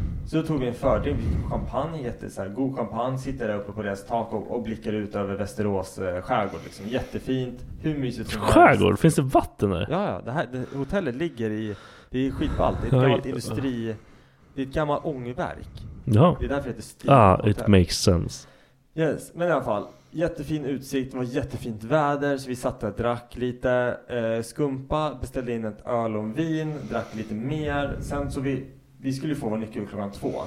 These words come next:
Speaker 1: tjugo över två, då bara, "Ah, fan, sorry, vi har glömt er, här är en nyckel." Vi bara, "Tack så mycket", tog den,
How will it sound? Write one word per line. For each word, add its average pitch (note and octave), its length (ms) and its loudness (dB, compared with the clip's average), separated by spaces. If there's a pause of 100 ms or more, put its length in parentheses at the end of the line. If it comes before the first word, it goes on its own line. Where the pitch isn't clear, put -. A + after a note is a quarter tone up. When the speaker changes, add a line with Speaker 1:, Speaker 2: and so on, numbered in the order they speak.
Speaker 1:
tjugo D3+ 300 -2
över C3 120 2
två, G2+ 280 -2
då B2+ 120 0
bara, G2+ 180 0 (280)
"Ah, E2 160 -4 (120)
fan, D3 160 -8
sorry, C#3+ 260 -4
vi C3 120 -2
har B2 80 -2
glömt C#3 300 -2
er, G#2 160 -6
här C3+ 140 0
är B2+ 80 -2
en A#2 160 -6
nyckel." G#2+ 360 -6 (300)
Vi A#2+ 80 -10
bara, G#2+ 120 -2
"Tack D#3 180 -4
så D#3 60 -6
mycket", D3 360 -6
tog D#3 180 0
den, C#3 200 0